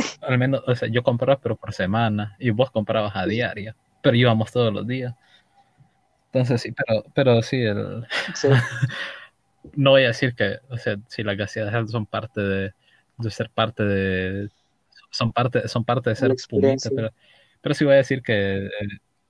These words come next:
Speaker 1: que
Speaker 2: Pumita
Speaker 1: sí,
Speaker 2: Perú.
Speaker 1: ha-, hacen falta en las clases normales, ¿no?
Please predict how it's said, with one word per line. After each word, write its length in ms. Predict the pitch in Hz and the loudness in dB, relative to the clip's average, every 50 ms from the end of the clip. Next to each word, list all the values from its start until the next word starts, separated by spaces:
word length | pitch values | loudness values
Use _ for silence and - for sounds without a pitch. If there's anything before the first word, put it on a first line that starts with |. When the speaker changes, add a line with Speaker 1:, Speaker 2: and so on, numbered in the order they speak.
| _ _ _ _ _ _ _ _ _ _ _ _ _ _ | _ _ _ _ _ _ _ _ _ _ _ _ _ _
Speaker 1:
que 240 | - 117 104 101 101 | -6 -4 -4 -2 -2
Speaker 2:
Pumita 320 | 98 101 139 135 107 - - 104 107 | -2 0 -2 0 2 0 0 0 -2
Speaker 1:
sí, 180 | 135 131 - 139 | -6 -4 -2 -2
Speaker 2:
Perú. 100 | 131 131 | 0 0
Speaker 1:
ha-, 220 | 120 123 110 123 | 0 0 2 0
hacen 220 | 139 - 139 120 | 0 0 0 -2
falta 260 | - 120 120 123 - 117 | 0 0 0 0 0 -2
en 60 | 104 | -4
las 100 | 104 - | -4 -4
clases 340 | - 113 107 113 - 120 104 | -4 -2 -2 -2 -2 -2 -2
normales, 480 | 110 92 87 95 98 107 104 101 90 85 | -2 -2 -2 -2 -4 -4 -4 -4 -6 -10
¿no? 180 | - 117 120 | -12 -16 -18